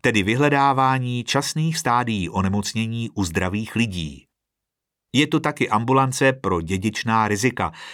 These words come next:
kam chodí lidé s vrozenou dispozicí k nádorovým onemocněním.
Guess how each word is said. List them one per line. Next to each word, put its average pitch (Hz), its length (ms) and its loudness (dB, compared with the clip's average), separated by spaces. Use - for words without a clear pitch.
kam 123 180 -2
chodí 92 360 0
lidé 104 340 2
s 98 140 -4
vrozenou 87 560 0
dispozicí 110 760 -4
k - 60 -16
nádorovým 98 720 0
onemocněním. 82 840 -4